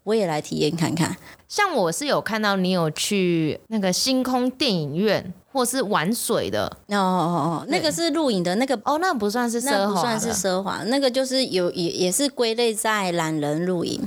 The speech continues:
Speaker 1: 比较奢华的有另外一个，就是在卓然。应该是说他就是所有东西都帮你准备好好的，然后他晚餐有点像是 buffet 式的那一种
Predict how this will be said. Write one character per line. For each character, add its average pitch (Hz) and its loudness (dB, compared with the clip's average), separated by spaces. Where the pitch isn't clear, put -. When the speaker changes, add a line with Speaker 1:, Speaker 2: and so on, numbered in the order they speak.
Speaker 1:
比 208 -2
较 302 2
奢 302 0
华 220 0
的 185 0
有 170 2
另 226 0
外 214 2
一 202 0
个， 165 0
就 214 0
是 202 0
在 254 2
卓 180 0
然。 156 -2
应 311 0
该 349 4
是 339 -4
说 320 0
他 285 0
就 285 -2
是 277 2
所 220 0
有 247 2
东 208 -2
西 226 0
都 214 0
帮 208 -2
你 180 2
准 151 -2
备 175 2
好 120 -2
好 170 -2
的， - -4
然 185 0
后 240 4
他 233 0
晚 170 0
餐 202 0
有 180 2
点 175 0
像 180 -2
是 185 0
buffet 180 -2
式 175 0
的 156 0
那 123 0
一 139 0
种 - -2